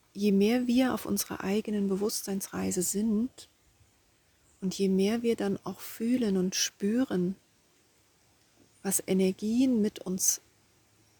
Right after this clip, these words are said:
machen, also wenn wir uns in Energiefeldern aufhalten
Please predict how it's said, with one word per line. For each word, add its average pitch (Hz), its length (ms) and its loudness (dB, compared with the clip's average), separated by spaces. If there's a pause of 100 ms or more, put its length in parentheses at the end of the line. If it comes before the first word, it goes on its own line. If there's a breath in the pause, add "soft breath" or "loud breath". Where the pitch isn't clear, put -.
(200)
machen, 185 760 -2
also 175 280 -6
wenn 180 180 0
wir 180 80 0
uns 185 160 0
in 180 100 -2
Energiefeldern 180 1040 0
aufhalten 196 1500 0